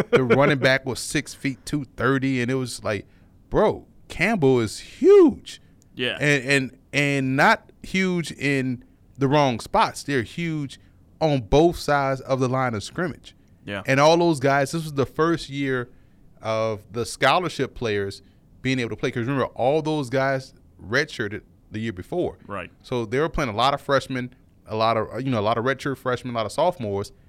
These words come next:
Speaker 1: Man, that team,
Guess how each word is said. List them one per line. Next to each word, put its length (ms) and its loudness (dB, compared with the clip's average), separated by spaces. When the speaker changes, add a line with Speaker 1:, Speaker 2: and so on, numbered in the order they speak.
Speaker 1:
Man, 640 -6
that 400 4
team, 440 -4